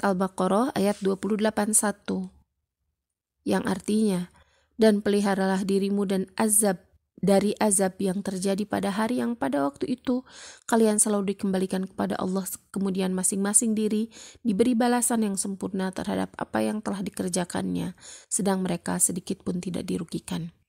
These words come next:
Dari Abu Shihab, dia berkata,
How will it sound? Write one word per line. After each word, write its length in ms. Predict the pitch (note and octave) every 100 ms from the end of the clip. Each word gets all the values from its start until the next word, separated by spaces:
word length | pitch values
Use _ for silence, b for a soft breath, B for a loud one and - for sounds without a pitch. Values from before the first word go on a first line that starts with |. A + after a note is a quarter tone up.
| _ _ _ _ _ - b b b b b b _ _ _ _ _ _ _ _ _ _ _ _
Dari 400 | C4 C#4 D#4+ E4+
Abu 240 | C4 G#3+
Shihab, 480 | A3+ - G3+ G3+ G3+
dia 160 | G#3+ G3+
berkata, 720 | F3+ F#3+ F#3 F3+ F3 E3+ F#3